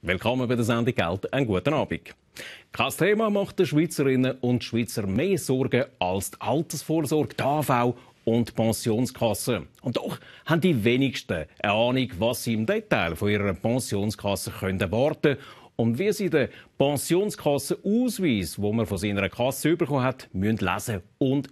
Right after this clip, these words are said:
interpretieren. Der P-K-Ausweis gibt Auskunft darüber, mit welchen Altersleistungen man später bei der Pensionierung darf rechnen. Dank diesen Zahlen kann man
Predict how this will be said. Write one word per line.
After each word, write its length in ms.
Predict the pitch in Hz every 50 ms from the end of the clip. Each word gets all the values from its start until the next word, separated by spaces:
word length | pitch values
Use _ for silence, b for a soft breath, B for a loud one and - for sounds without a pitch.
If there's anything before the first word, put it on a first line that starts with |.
| -
interpretieren. 840 | - 92 95 90 - 123 - 156 147 - 180 170 165 170 151 117 - - _ _ _ _ _ _ _ _ _ _ _ _ - B B B B B B B
Der 200 | - 202 123 131
P-K-Ausweis 840 | 131 - 170 202 208 - 208 220 226 233 220 196 226 226 226 208 -
gibt 180 | 220 196 -
Auskunft 500 | 214 226 226 - - - 214 208 180 -
darüber, 260 | - 208 196 175 196 160 - - B B B B
mit 200 | - 123 117 -
welchen 300 | 135 190 220 262 240 180 107 82 - -
Altersleistungen 920 | - 113 165 196 - 196 160 - 151 127 123 135 143 135 - 147 127 127 113
man 100 | 107 98
später 440 | - - 104 101 104 113 - - 107
bei 80 | 113
der 80 | 104 104
Pensionierung 680 | - - 104 117 113 - - 110 101 95 98 95 110 104 - -
darf 280 | 113 123 143 135 -
rechnen. 580 | - 139 143 156 - - - 160 151 123 87 - - _ _ - B B B B
Dank 240 | B 120 131 131 -
diesen 200 | 185 190 196 196 190
Zahlen 340 | - 185 180 202 214 202 202 B B B
kann 140 | B 151 160
man 100 | 175 175